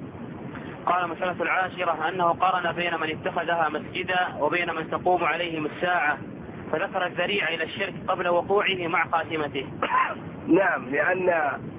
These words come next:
Speaker 2: الذين تقوم عليهم الساعة مشركون،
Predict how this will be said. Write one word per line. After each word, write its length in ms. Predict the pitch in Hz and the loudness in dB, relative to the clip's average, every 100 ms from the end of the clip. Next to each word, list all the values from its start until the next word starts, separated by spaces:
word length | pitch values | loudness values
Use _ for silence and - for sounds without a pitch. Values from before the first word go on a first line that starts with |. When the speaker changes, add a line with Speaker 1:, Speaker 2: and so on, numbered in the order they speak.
| - - - - - - - | -12 -12 -10 -10 -10 -6 -2
Speaker 2:
الذين 480 | 139 147 185 202 185 | 0 0 4 4 4
تقوم 340 | 180 165 170 | 2 4 4
عليهم 380 | 139 147 143 131 | 4 4 2 2
الساعة 320 | 120 123 123 | 0 0 2
مشركون، 640 | 180 202 240 233 285 196 | 2 2 2 6 6 4